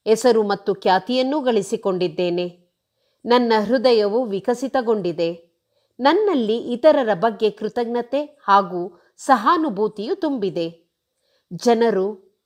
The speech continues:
ಸಸ್ಯಗಳು ಮತ್ತು ಪ್ರಾಣಿಗಳೊಂದಿಗೆ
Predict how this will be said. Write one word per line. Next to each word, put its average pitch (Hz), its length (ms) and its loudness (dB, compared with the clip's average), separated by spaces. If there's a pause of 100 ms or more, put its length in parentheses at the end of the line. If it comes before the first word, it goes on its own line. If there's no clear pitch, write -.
(120)
ಸಸ್ಯಗಳು 220 960 -2
ಮತ್ತು 240 300 2
ಪ್ರಾಣಿಗಳೊಂದಿಗೆ 220 1040 2